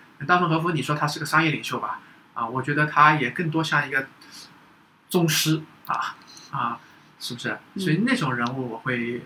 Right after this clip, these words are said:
Speaker 1: 我都是记忆深刻的。因为他们的很多内容都是跟规律相关，然后他们又行出来的啊。你光说没有，
Speaker 2: 嗯。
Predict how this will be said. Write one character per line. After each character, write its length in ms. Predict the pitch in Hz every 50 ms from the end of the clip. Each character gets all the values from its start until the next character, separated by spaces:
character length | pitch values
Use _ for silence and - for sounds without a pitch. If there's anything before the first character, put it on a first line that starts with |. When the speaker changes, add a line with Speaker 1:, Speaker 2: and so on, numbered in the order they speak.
| - -
Speaker 1:
我 120 | - 120 120
都 140 | - - 131
是 340 | 127 - - 127 123 117 117 - - -
记 180 | - - 127 120
忆 40 |
深 180 | 117 - 120 120
刻 140 | - - -
的。 60 | - - - - - - - _ _ _ _ _ _ _ -
因 80 | 156 156
为 60 | 156
他 160 | 151 - 196
们 120 | 220 233 208
的 100 | 202 185
很 140 | 151 120 123
多 140 | 143 160
内 100 | 180 190
容 220 | 175 151 131 135 147
都 100 | 160 165
是 140 | - 165 156
跟 120 | 170 170 175 - -
规 120 | - 202 202
律 280 | 202 190 156 123 -
相 260 | - - 131 127 127 127
关， 260 | - 120 123 120 - - - - - _ _ _ _ -
然 100 | 139 127
后 40 | -
他 100 | - 170
们 100 | 185 185
又 80 | 160
行 200 | 151 - - -
出 140 | 151 - -
来 80 | - -
的 80 | - - - - - _ _ _ - -
啊。 60 | - _ -
你 100 | - -
光 140 | 180 175 165
说 160 | 160 - 180
没 160 | 156 120 127
有， 100 | 127
Speaker 2:
嗯。 40 | 117